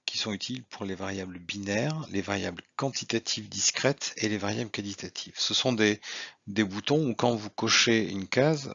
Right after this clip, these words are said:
vous n'avez pas le droit de cocher en même temps d'autres cases. Alors ce terme de radio box vient des boutons qu'il y avait sur les, les radios autrefois, où on pouvait sélectionner la longueur d'onde, donc, euh, modulation de fréquence, F M, longues ondes, L W,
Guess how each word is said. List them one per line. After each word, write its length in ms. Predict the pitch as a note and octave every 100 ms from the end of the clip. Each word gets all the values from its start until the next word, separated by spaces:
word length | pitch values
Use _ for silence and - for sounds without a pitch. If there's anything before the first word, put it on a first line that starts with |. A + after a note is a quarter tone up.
| -
vous 220 | F2 A#2+
n'avez 240 | A2+ G#2
pas 100 | F#2
le 60 | F#2
droit 140 | A#2
de 40 | -
cocher 300 | G#2 - A#2
en 60 |
même 100 | G#2
temps 140 | G2 A2+
d'autres 260 | G2 -
cases. 380 | - F2 E2+ - - - - - - -
Alors 180 | G#2+
ce 100 | -
terme 240 | C#3 D#3 C#3+
de 60 |
radio 340 | A#2+ B2 A2+ A2
box 340 | B2+ C#3 -
vient 160 | G#2 A#2
des 140 | G#2+
boutons 400 | G2 G2+ - B2
qu'il 200 | - G2+
y 40 | G#2
avait 260 | G2+ A2
sur 280 | G#2+ - G2
les, 360 | F#2+ F#2 F2 G2
les 300 | F2+ F#2 F2
radios 420 | F#2 F2+ G#2 G2
autrefois, 580 | G2+ - F2+ - C3 D3+ - - - _ -
où 140 | A#2
on 80 | A2+
pouvait 340 | - A#2+ C3
sélectionner 600 | - C3 A#2 - B2 A#2+
la 140 | A#2 A2
longueur 400 | G#2+ G2+ G#2 G2
d'onde, 400 | G#2+ D3+ C#3+ G2
donc, 280 | F#2 G2+ G#2
euh, 220 | F#2+ F2 - - - - -
modulation 460 | G2 G#2 G2 G2+
de 20 |
fréquence, 420 | - F#2+ A2 A#2 G2
F 200 | - G#2
M, 340 | A#2 C3 G2+
longues 400 | F#2 G#2 G2+ F#2+
ondes, 160 | G#2 G#2
L 140 | F#2
W, 520 | F#2 F#2 F#2 F#2+ B2+